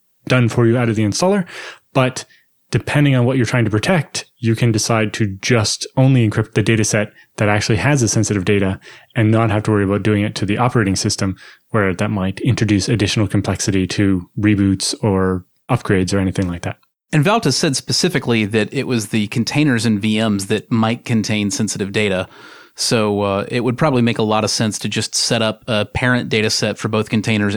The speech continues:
Speaker 2: and V Ms, encrypt that, and then have individual data sets for each container and each V M beneath that. That way, uh, you know, like Alan said, you don't end up having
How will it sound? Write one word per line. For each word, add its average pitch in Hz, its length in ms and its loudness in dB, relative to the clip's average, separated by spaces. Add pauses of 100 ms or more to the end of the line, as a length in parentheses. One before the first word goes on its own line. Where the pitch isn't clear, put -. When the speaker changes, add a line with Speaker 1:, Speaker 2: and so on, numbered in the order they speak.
(100)
Speaker 2:
and 135 240 2
V 110 160 0
Ms, 101 340 0 (320)
encrypt 139 440 -2
that, 113 380 0 (400)
and 107 280 2
then 113 240 2
have 110 220 0
individual 113 640 0
data 104 260 0
sets - 300 -2
for - 240 -2
each - 200 -6
container 104 500 -2
and 101 500 -2 (140)
each - 240 -4
V 104 200 -4
M 98 160 -2
beneath 98 300 -4
that. 98 260 -2
That 117 160 0
way, 107 300 0
uh, 101 200 -2
you - 80 -6
know, 117 60 0
like 120 160 0
Alan 113 240 0
said, 107 300 -2 (640)
you 135 100 2
don't 165 160 4
end 143 80 4
up 127 160 0
having 120 400 0